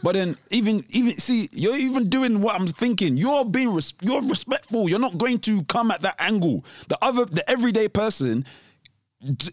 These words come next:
to even dare open your mouth, you know what, you know what it's like for us to live. I ain't got no crazy job. I've saved this money, and you're telling me to go and spend some of my savings for whatever it is that you wanna do.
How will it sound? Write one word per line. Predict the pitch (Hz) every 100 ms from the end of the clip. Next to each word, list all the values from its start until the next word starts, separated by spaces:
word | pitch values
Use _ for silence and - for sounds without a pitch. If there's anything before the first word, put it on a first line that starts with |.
| -
to | 220
even | 240 262 233
dare | 185 240 -
open | 233 220 202
your | 180
mouth, | 202 131
you | 139
know | 180
what, | 233 208 -
you | 131 170
know | 220 202
what | 165 117 -
it's | 165 165
like | 180
for | - - -
us | -
to | 147
live. | 131 107 - - - 151
I |
ain't | 196
got | 190
no | 147 143
crazy | 160 139 117
job. | 98 104 127 - -
I've | 120
saved | - 208 165
this | 175
money, | 160 175 110 98 - -
and | 127
you're | 135
telling | 131 180 170 151
me | 180 120 127 - _ _ -
to |
go | 147
and | 156
spend | 131 - 180
some | 175 165
of | 151
my |
savings | 127 160 160 107 98 95 - _
for | - 147
whatever | 170 196 165 165
it |
is | 160
that | 127 110
you |
wanna | 127 120
do. | 113 98